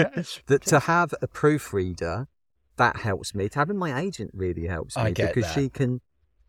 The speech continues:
Speaker 2: like, some of the books that I might have published if it was not for my agent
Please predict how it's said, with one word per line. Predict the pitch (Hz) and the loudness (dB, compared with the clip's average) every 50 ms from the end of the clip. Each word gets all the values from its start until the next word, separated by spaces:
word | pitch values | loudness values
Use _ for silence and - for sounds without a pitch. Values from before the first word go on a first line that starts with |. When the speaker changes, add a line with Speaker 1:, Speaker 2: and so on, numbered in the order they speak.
| _ _ - | _ _ -6
Speaker 2:
like, | 131 120 104 - | -4 -4 -4 -4
some | - - 160 175 | -2 0 2 2
of | 170 | 2
the | 151 151 | 0 0
books | - - 123 - - - | -2 -4 -6 -6 -8 -10
that | - - | -8 -6
I | - 104 | -6 -4
might | 101 101 101 104 104 - | -2 -2 0 -2 -2 -2
have | - 101 - - | -4 -8 -8 -4
published | - 107 87 78 - 87 85 - - - _ _ | -2 -2 -2 -2 -2 -4 -4 -4 -8 -18 _ _
if | - 101 - | -14 -12 -10
it | - - | -10 -10
was | 98 98 90 | -8 -8 -6
not | - 95 98 - - - | -4 -4 -4 -4 -6 -6
for | - 95 | -4 -2
my | 90 87 85 85 85 | -2 0 0 2 2
agent | 90 90 - - 76 82 95 - | 0 0 -2 -2 -4 -4 -4 -4